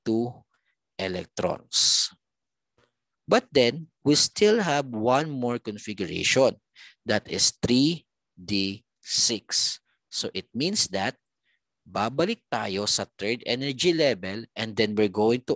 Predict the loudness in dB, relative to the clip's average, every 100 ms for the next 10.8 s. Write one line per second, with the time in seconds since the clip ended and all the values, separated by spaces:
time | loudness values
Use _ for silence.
0 | 0 -2 -4 -8 -6 -4 -4 -4 -2 0
1 | 0 -2 0 0 0 -2 _ _ _ _
2 | -6 -4 -6 -8 -8 -6 -4 -4 -6 -10
3 | -8 -4 2 2 2 -6 _ -6 -4 -4
4 | -4 -2 -4 0 0 0 -4 -6 -4 -4
5 | 0 -2 -2 _ _ -10 -10 -8 -2 0
6 | 0 -2 -4 -4 -6 -8 -8 -8 -4 -2
7 | -4 -6 _ _ _ _ _ _ -10 -8
8 | -6 -8 -10 -2 0 -2 -4 -8 -6 -6
9 | -6 -6 -6 -12 -10 -4 -4 -4 -2 0
10 | 0 2 4 6 4 2 0